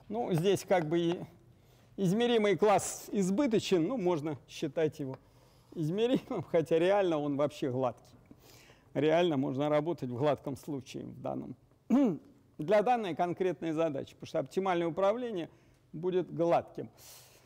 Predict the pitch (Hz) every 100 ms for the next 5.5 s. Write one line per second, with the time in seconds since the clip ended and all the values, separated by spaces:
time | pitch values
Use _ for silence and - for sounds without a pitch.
0 | _ _ _ _ 339 392 254 254 226 226
1 | 208 202 202 170 214 180 170 165 143 -
2 | - 208 185 175 165 214 277 403 370 269
3 | 254 220 135 170 - _ _ _ _ _
4 | 170 151 156 180 269 - 220 196 - -
5 | 165 - 165 - 160